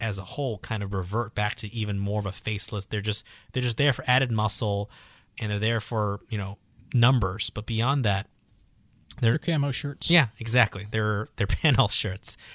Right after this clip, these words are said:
Speaker 1: And I think I would ask her, I would think I would ask her, you know, "How would you see your character evolving? Did you see something, um, beyond just the,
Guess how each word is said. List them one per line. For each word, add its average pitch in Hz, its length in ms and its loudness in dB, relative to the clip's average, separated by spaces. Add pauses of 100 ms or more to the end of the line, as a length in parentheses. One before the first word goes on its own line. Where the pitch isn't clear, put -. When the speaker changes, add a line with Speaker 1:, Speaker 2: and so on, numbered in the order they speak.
(460)
Speaker 1:
And 104 500 -2 (260)
I 135 100 2
think 214 140 4
I 196 60 6
would 147 100 4
ask 143 320 4
her, - 100 -10
I 123 120 2
would 127 120 -4
think 151 120 -2
I 127 60 0
would 117 100 -4
ask 120 320 0
her, 110 260 2 (640)
you 135 80 -4
know, 123 80 2
"How 147 220 8
would 151 140 4
you 170 80 2
see 165 180 0
your 151 240 0
character 101 520 -2
evolving? 95 400 -4
Did 104 160 -2
you 127 80 0
see 143 640 0
something, 127 720 -2 (160)
um, 104 340 -6 (220)
beyond 120 800 0
just 117 360 -2
the, 101 100 -6